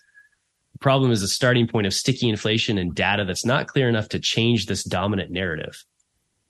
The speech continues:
Um, so it's, it's, it's an interesting one. I mean, usually you can kinda say, "Ah, it looks like the Fed's gonna increase rates again," or, "Uh, nope, they're not gonna do it, or they're gonna pause or drop." But it's a little bit unclear at this point.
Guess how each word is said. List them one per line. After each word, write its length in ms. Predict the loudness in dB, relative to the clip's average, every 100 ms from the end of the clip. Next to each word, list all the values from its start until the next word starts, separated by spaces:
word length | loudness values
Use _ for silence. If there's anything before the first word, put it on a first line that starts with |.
| _ _ -6
Um, 360 | -4 -2 -4 -2
so 160 | 0
it's, 160 | 0 0
it's, 280 | -2 0 -2
it's 160 | -2
an 100 | -2
interesting 680 | 0 0 -2 -4 -4 -2 -2
one. 160 | -2 -2
I 20 |
mean, 240 | -2 -2 -2
usually 380 | 0 0 0
you 140 | 0 0
can 140 | -4
kinda 200 | -4 -4
say, 180 | -2 -2
"Ah, 400 | 0 -2 -2 -4
it 200 | -6 -6
looks 200 | -6 -4
like 140 | -4 -4
the 80 | -4
Fed's 240 | -4 -4
gonna 140 | -4
increase 480 | -2 -4 -4 -6 -4
rates 220 | -2 -4
again," 380 | -4 -4 -2 -2
or, 280 | -4 -4 -2
"Uh, 200 | 0 0
nope, 320 | 0 -2 -4 _ -4
they're 100 | -2
not 200 | -2 -4
gonna 140 | -6
do 160 | -4 -6
it, 80 |
or 60 | -6
they're 80 | -6
gonna 120 | -6
pause 380 | -4 -4 -4 -6
or 60 |
drop." 380 | -6 -4 -4 -6
But 200 | -8 -8 _ _ _ _ _ _ _ -14
it's 360 | -12 -8 -8 -6
a 60 |
little 320 | -4 -4 -2
bit 200 | -2 -2
unclear 500 | 0 -2 -2 -4 -4
at 80 | -8
this 160 | -10 -10
point. 340 | -10 -12 -12